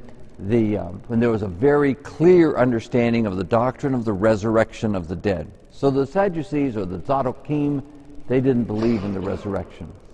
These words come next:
The other group of people in this, uh, in this drama, in this passage we have today, were the scribes.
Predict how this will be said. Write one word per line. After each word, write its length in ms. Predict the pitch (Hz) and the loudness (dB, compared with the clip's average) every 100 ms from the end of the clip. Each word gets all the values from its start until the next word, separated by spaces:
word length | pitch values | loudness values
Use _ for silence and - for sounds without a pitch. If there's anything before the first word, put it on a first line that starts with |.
| - - - - - - - | -20 -20 -20 -20 -20 -20 -2
The 120 | 131 151 | 6 8
other 220 | 190 226 | 10 8
group 240 | 180 196 | 8 6
of 160 | 175 151 | 6 2
people 380 | 165 170 175 180 | 4 4 4 2
in 320 | 139 160 160 | 4 4 4
this, 340 | 147 127 - - - - | 2 0 -6 -16 -18 -4
uh, 420 | 110 101 92 82 - | 2 2 2 -2 -2
in 140 | 123 | 2
this 160 | 135 107 | 2 2
drama, 440 | 104 127 127 143 | 4 6 8 6
in 220 | 127 131 127 | 4 4 4
this 280 | 117 - - - - - - - - | 2 -2 -16 -20 -20 -20 -20 -16 0
passage 480 | 156 156 - 135 | 6 6 6 0
we 140 | 135 139 | 2 4
have 220 | 131 117 | 4 2
today, 340 | 120 110 117 | 0 4 4
were 180 | 127 120 | 6 4
the 180 | 104 107 | 2 0
scribes. 920 | - - - 175 185 127 104 107 123 | -4 -12 -2 2 4 6 4 2 -4